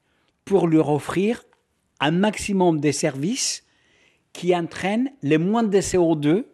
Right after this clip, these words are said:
naturellement. Donc, le plus naturellement, c'est quand on marche, parce que là, on a zéro émission de C O deux.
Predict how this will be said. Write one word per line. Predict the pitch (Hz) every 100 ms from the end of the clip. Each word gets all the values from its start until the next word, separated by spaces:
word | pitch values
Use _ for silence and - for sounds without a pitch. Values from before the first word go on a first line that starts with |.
| _ _ _ _ _
naturellement. | 139 143 175 - 160 147 135 120 104 _ _
Donc, | - -
le | 107
plus | 113 160 143
naturellement, | 135 139 135 127 127
c'est | 117 110
quand | - 82
on | 87
marche, | 110 208 - - - _
parce | - -
que | 117
là, | 113 113 101
on | 98 104
a | 104
zéro | 107 104
émission | 95 87 -
de | 82
C | -
O | 78 92
deux. | 110 226 381